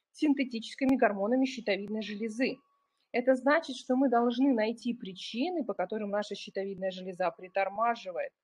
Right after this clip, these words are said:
А эти причины, знаете, с чем могут быть связаны в первую очередь? С потерей женских половых гормонов. Представляете? То есть с возрастом,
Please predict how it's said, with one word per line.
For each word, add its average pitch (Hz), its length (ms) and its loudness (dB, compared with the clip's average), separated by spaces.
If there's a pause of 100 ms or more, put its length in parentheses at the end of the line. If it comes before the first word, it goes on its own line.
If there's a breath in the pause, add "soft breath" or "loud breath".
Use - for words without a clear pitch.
(400)
А 220 140 6
эти 277 300 4
причины, 277 560 -2
знаете, 269 300 2
с - 60 -16
чем 254 180 0
могут 214 220 -2
быть 202 180 -6
связаны 190 340 0
в - 80 -20
первую 190 260 -4
очередь? 170 360 -6
С - 40 -20
потерей 233 480 -2
женских 220 480 -4
половых 185 340 -2
гормонов. 202 480 -2
Представляете? - 680 -2 (560)
То 277 100 4
есть 294 220 0
с 277 80 -2
возрастом, 277 920 0